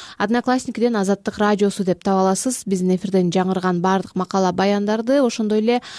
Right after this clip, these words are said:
кызыктуу видеолорду ютубтагы каналдан дагы тапсаңыз болот. Каналыбыз Азаттык деп аталат. WhatsApp номерубуз нөл беш жүз элүү тогуз жүз сексен сегиз жети жүз элүү беш.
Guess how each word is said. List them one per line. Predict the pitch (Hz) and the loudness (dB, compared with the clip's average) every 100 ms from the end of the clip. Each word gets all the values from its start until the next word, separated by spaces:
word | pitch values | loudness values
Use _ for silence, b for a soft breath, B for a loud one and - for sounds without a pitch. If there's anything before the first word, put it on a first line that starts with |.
| B B | B B
кызыктуу | - 247 - 302 | 0 0 2 0
видеолорду | 254 226 226 226 226 240 | 2 2 4 2 2 0
ютубтагы | 240 233 247 - 226 202 | -2 -2 -4 -2 -2 -2
каналдан | - 220 226 233 233 214 | -2 -4 -2 0 0 0
дагы | 196 185 | 0 -2
тапсаңыз | 208 202 - 202 190 | -2 -4 0 0 0
болот. | 220 247 285 - - | 2 2 0 -6 -4
Каналыбыз | 196 185 180 170 | 0 2 2 2
Азаттык | - 170 196 - - | 0 2 0 0 -4
деп | - 165 | 0 0
аталат. | 160 156 143 - | 0 0 -2 0
WhatsApp | 185 - 170 - | -2 0 -2 0
номерубуз | 180 208 254 247 B B B B | 2 4 2 0 B B B B
нөл | 185 233 254 | 2 4 2
беш | 202 190 | 0 0
жүз | 190 175 | -2 -4
элүү | 170 226 | -4 -4
тогуз | - 180 220 220 | -4 -4 -4 -4
жүз | 214 | -8
сексен | 185 - 165 | -10 -12 -8
сегиз | 165 160 196 | -6 -6 -4
жети | - 170 165 | -2 -2 -2
жүз | 190 175 | -2 0
элүү | 160 160 | 0 0
беш. | - - | -2 -4